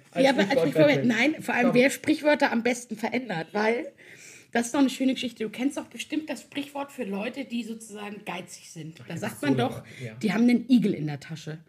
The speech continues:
Speaker 1: Mhm.
Speaker 2: Und ich hab lustigerweise mit meiner Freundin Rebecca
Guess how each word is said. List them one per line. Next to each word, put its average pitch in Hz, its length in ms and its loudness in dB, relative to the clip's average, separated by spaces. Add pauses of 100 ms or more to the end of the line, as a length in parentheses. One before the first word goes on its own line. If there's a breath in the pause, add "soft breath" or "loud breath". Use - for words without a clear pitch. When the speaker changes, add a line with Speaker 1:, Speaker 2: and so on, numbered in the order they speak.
(160)
Speaker 1:
Mhm. 117 280 -12
Speaker 2:
Und 190 280 2
ich - 340 4 (120)
hab 185 120 -6
lustigerweise 202 1000 0 (400 soft breath)
mit 190 120 -4
meiner 180 200 0
Freundin 226 400 0
Rebecca 196 580 -4